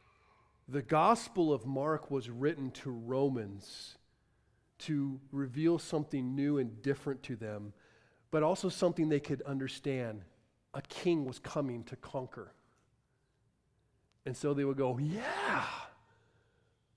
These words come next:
we need a new king." Man, Nero is horrible. They hated Nero. So they're writing this, I'm like,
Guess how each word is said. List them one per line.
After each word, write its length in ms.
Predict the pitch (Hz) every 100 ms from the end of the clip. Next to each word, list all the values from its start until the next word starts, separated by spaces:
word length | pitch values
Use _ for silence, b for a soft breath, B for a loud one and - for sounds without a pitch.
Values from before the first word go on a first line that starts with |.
| _ _ _
we 140 | 160 180
need 240 | 185 285
a 80 | 240
new 200 | 190 190
king." 440 | 190 190 170 151
Man, 240 | 175 170 170
Nero 480 | 226 214 185 147 - -
is 100 | 160
horrible. 380 | - 240 294 180
They 80 | 220
hated 280 | 247 302 196
Nero. 360 | 185 208 127 - - - _ _ _ _ _ _ _ _ _ _ _ _ _ _ _
So 140 | - 196
they're 140 | 190
writing 280 | 196 233 285
this, 100 | 226
I'm 100 | 226
like, 200 | 202 -